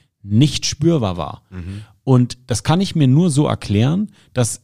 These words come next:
Speaker 1: die haben aufgrund ihrer Motivation und ihrer Technik, die haben auch, diese spielen technisch sauber und hart, über ihrem Potenzial gespielt.
Speaker 2: Ja.
Speaker 1: Und das war genau das Fünkchen an Hoffnung,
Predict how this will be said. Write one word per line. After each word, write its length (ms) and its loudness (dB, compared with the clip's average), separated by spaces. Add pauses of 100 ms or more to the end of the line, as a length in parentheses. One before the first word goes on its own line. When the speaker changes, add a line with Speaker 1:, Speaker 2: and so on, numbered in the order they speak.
Speaker 1:
die 240 -2
haben 140 0
aufgrund 560 -4
ihrer 240 0
Motivation 720 2
und 100 -4
ihrer 240 -4
Technik, 240 -2
die 60 0
haben 100 0
auch, 100 -6 (100)
diese 240 2
spielen 320 -2
technisch 400 -4
sauber 260 0
und 120 -2
hart, 280 -6 (680)
über 260 6
ihrem 280 2
Potenzial 520 0
gespielt. 440 -8 (100)
Speaker 2:
Ja. 160 -16 (240)
Speaker 1:
Und 180 -10 (120)
das 340 -2
war 160 0
genau 400 2
das 420 -4
Fünkchen 840 -2 (200)
an 180 -2
Hoffnung, 680 -2